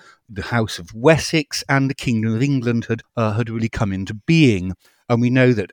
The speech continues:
Athelstan in nine two five and Eadred in nine four six and Ethelred in nine seven nine were all crowned on the coronation stone at Kingston upon Thames,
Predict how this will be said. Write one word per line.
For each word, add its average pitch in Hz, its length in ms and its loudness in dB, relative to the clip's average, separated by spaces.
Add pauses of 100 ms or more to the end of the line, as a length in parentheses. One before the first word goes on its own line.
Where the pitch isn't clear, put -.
(100)
Athelstan 127 640 -2
in 104 140 0
nine 104 240 -2
two 90 220 -12
five 98 340 -2
and 85 140 -10
Eadred 120 500 0
in 98 120 -6
nine 98 240 -6
four 90 180 -16
six - 300 -12
and 85 180 -18
Ethelred 127 460 -4
in 107 160 -4
nine 135 220 -2
seven 98 300 -6
nine 95 260 -8 (340)
were - 100 -18
all 135 300 2
crowned 117 680 -2 (300)
on 139 340 2
the 117 160 -2
coronation 143 800 -2
stone 107 880 -4
at 117 180 -6
Kingston 107 400 -8
upon 104 360 -6
Thames, 90 500 -4